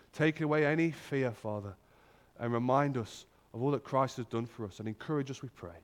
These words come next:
Father, we do pray for any this morning who maybe have listened to this and, and cannot yet say that Jesus is their Saviour.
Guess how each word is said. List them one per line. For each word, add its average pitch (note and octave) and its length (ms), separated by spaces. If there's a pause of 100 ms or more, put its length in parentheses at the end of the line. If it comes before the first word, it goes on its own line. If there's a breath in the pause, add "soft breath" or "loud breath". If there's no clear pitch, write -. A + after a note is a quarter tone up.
(440 soft breath)
Father, E3 220
we D3 80
do D#3+ 140
pray C#3+ 220
for C3+ 200
any C#3 180
this C3 240
morning A#2 340 (460 soft breath)
who B2 140
maybe D#3 260
have C#3+ 80
listened D#3 320
to C3 100
this G#2+ 300
and, A2 160 (360 soft breath)
and A#2+ 100
cannot E3+ 300
yet D3+ 180
say A#2+ 220
that A2 160
Jesus B2+ 340
is A#2 100
their B2 180
Saviour. F2+ 420